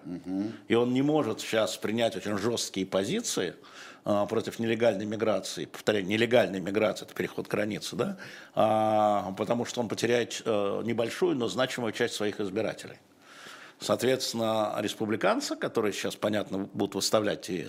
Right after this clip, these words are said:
Speaker 2: Трампа, уже, можно сказать, после двух первых праймериз, ну, можно еще подождать месяц, ну, на самом
Speaker 1: Да
Speaker 2: деле
Speaker 1: нет,
Speaker 2: так.
Speaker 1: ну, по-моему, все уже.
Speaker 2: Ну,
Speaker 1: Как-то так.
Speaker 2: да. Но есть еще решение Верховного суда восьмого февраля вообще о допуске Трампа.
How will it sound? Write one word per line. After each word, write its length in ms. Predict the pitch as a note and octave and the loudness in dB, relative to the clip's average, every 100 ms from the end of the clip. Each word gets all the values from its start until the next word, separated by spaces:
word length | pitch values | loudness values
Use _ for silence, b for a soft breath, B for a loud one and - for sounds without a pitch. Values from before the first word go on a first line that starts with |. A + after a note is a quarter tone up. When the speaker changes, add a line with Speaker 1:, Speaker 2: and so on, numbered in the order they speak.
| - | 0
Speaker 2:
Трампа, 420 | A#2+ G3 A3+ F#3+ | 4 4 2 -6
уже, 320 | - G2+ D#2+ - | -6 -6 -6 -6
можно 220 | F2 - | -8 -8
сказать, 280 | - F2 - | -4 -4 -2
после 240 | - F2+ | -6 -4
двух 200 | E2+ - | -4 -2
первых 260 | - D#2+ - | -2 -2 -2
праймериз, 560 | - D#2 D2 - - B B B B - | -2 -2 -4 -10 -14 B B B B -12
ну, 140 | - A#2 | 0 0
можно 200 | G#2+ F2+ | 2 -2
еще 200 | E2+ F#2+ | 0 -2
подождать 480 | D#2+ D#2+ F#2 B2 A2+ | 0 -2 2 0 0
месяц, 400 | F2+ - - - | -6 -6 -6 -4
ну, 200 | F#2 E2+ - - - | -4 -6 -12 -20 -12
на 120 | - | -6
самом 300 | - F2 E2 | -2 0 0
Speaker 1:
Да 80 | F#2 | 0
Speaker 2:
деле 140 | G#2 F#2 | 0 0
Speaker 1:
нет, 80 | |
Speaker 2:
так. 120 | - F2 | -2 -4
Speaker 1:
ну, 100 | E2+ | -6
по-моему, 340 | - F2+ E2 - | -6 -6 -6 -10
все 220 | - F2 | -12 -12
уже. 200 | C2+ - | -8 -2
Speaker 2:
Ну, 560 | A#2 D#3+ C3 G#2+ - - | 2 2 0 -2 -6 -8
Speaker 1:
Как-то 360 | - - - | -8 -10 -10
так. 200 | - - | -8 0
Speaker 2:
да. 260 | A2+ E2 - B B - | 4 4 0 B B -2
Но 120 | B2+ | 2
есть 200 | B2+ B2+ | 2 0
еще 140 | - | 0
решение 360 | A#2 A#2 C3 A2+ | 0 2 0 2
Верховного 420 | A2 A#2+ A#2+ A2+ | 0 2 0 0
суда 320 | G#2+ D3+ A3+ | -2 0 4
восьмого 360 | B3+ A#2+ G#2+ F#2+ | 4 2 -2 -4
февраля 560 | - G2 G#2+ A2 F2+ B B B | -2 0 2 2 -2 B B B
вообще 300 | A2 - - | 2 2 2
о 60 | G2+ | 0
допуске 460 | G2 F#2 - - F#2+ | 0 -2 -4 -6 -4
Трампа. 460 | G#2 D#2+ C#2+ - | -2 -2 -4 -14